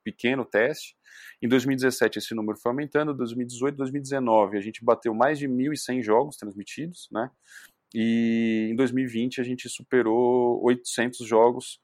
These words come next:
é, justamente por conta da pandemia. A nossa expectativa era chegar a mais de mil e quinhentos jogos transmitidos só em dois mil e vinte.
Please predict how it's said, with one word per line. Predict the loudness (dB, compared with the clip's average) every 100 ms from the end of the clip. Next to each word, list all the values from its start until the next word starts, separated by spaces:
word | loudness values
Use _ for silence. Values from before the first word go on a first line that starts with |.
| _ _ 0
é, | 4 4 4 2 0
justamente | -4 -2 -2 -2 -4 -4 -4
por | -4 -6
conta | -6 -2
da | -2
pandemia. | 0 -4 -2 -2
A |
nossa | -2 -4
expectativa | -8 -10 -6 -8 0 2
era | 2
chegar | -2 2 2
a |
mais | 4 0 -2
de |
mil | -6 -8
e |
quinhentos | -8 -10 -6
jogos | -4 -4
transmitidos | -6 -12 -12 -14 -14
só | -4 -2
em | -2
dois | -4 -6
mil | -8
e |
vinte. | -10 -14 -16 -20